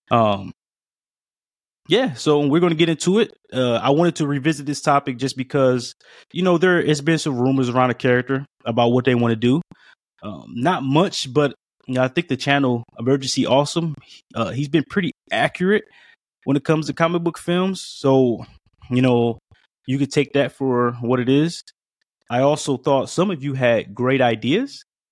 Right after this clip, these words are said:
and I wanted to revisit some of those ideas to see who, to see kinda, like, who was right. It's not about being right and wrong, but I guess some people would like to s-, you know, say, "Hey, I was right. I told you so." Uh, <laughs> I th-, I think that'd be interesting.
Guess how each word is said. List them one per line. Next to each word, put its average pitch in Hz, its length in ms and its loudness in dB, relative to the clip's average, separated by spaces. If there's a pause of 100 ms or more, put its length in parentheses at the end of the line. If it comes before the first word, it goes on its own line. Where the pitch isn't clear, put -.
(280)
and 135 100 2
I 135 40 4
wanted 135 300 2
to 117 120 -4
revisit 127 760 -2
some 170 180 -2
of 170 60 -2
those 165 180 0
ideas 170 440 2
to 185 80 -2
see 214 180 0
who, 277 400 4 (1300)
to 208 80 0
see 196 440 -6 (100)
kinda, 196 260 -2
like, 147 300 -2 (160)
who 240 80 0
was 226 180 0
right. 120 300 0 (360)
It's 196 140 -2
not 214 180 2
about 196 200 2
being 190 160 -2
right 185 160 2
and 170 80 -6
wrong, 190 260 0
but 160 220 -2 (360)
I 156 120 -2
guess 180 160 2
some 190 180 0
people 170 480 -2 (600)
would 131 100 0
like 143 160 2
to 127 80 -2
s-, 117 80 -6 (100)
you 131 160 -2
know, 120 220 0
say, 123 200 -2
"Hey, 147 220 2
I 113 80 0
was 139 220 -2
right. 151 200 2
I 104 100 -14
told 135 280 -6
you 110 60 -10
so." 110 260 -10 (180)
Uh, 101 300 -4
<laughs> - 40 -6
I 127 80 2
th-, - 280 -6
I 135 60 -2
think - 160 -4
that'd 131 180 2
be 120 140 0
interesting. 117 400 -4